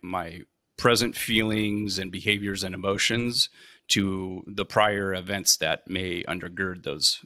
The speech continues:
those behaviors and emotions. And that's when I started to develop a real understanding of how those childhood experiences,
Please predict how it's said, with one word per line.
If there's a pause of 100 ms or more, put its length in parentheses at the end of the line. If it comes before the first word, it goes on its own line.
those
behaviors
and
emotions. (920)
And
that's
when
I
started
to
develop
a
real
understanding
of
how
those
childhood
experiences,